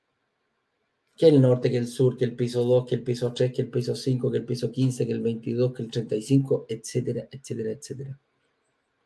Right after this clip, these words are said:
Si ese edificio o esa ubicación le es favorable para lo que él anda buscando,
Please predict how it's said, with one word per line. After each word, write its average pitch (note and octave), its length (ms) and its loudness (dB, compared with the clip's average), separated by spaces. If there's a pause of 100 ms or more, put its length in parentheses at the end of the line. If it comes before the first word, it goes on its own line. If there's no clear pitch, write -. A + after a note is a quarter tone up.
(300)
Si - 320 4
ese G3 220 10
edificio C#3+ 720 0
o A#2 120 2
esa C#3 180 2
ubicación C3+ 640 4
le A#2+ 80 0
es A#2+ 120 -4
favorable A#2+ 600 4
para A2 180 -4
lo A2 160 -2
que - 80 -2
él A#2+ 80 0
anda A2+ 180 -2
buscando, F3 480 4